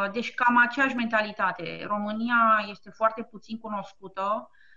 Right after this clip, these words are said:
Românii, uh, sunt văzuți totuși un pic mai bine, dar, uh, primează imaginea asta de sărăcie și de țigani.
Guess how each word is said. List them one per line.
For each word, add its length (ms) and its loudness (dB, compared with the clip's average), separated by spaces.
Românii, 960 -2
uh, 380 6
sunt 380 6
văzuți 480 2
totuși 380 -2
un 100 2
pic 180 -2
mai 500 2
bine, 220 -2
dar, 400 6
uh, 360 0
primează 720 4
imaginea 680 2
asta 200 -2
de 160 -8
sărăcie 720 -4
și 220 -8
de 120 -10
țigani. 480 -6